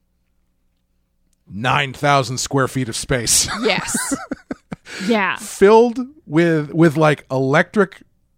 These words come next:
Speaker 1: key card locks.
Speaker 2: Yes.
Speaker 1: Filled with all
Speaker 2: Like a,
Speaker 1: this crap.
Speaker 2: a high-end security system.
Speaker 1: Like a nice lights, expensive light system.
Speaker 2: Yep.
Speaker 1: And then you find out that it's been purchased on a cop's salary.
Speaker 2: Right, yeah. <laughs>
Speaker 1: And I,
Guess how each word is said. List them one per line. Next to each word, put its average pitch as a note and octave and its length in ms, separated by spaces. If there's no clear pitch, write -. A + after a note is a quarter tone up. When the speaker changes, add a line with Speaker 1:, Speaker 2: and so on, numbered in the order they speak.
Speaker 1:
key G#3+ 220
card F#3 360
locks. A#2 580
Speaker 2:
Yes. G3+ 560
Speaker 1:
Filled F#3+ 240
with G3 120
all F#3 100
Speaker 2:
Like F3 80
a, F3+ 40
Speaker 1:
this D3 120
crap. A#2+ 340
Speaker 2:
a A#3 60
high-end A3 600
security F#3+ 640
system. D#3+ 680
Speaker 1:
Like D3 180
a C3+ 160
nice D#3+ 360
lights, D#3 500
expensive E3+ 580
light E3+ 220
system. G3 500
Speaker 2:
Yep. G3+ 220
Speaker 1:
And D3+ 120
then F3 120
you G3+ 100
find F#3+ 380
out F3 220
that D#3+ 120
it's C#3+ 160
been C#3 180
purchased D#3+ 540
on D3+ 100
a G2 60
cop's - 420
salary. E3 520
Speaker 2:
Right, D#4 240
yeah. C4 420
<laughs> - 60
Speaker 1:
And E3+ 120
I, F#4+ 340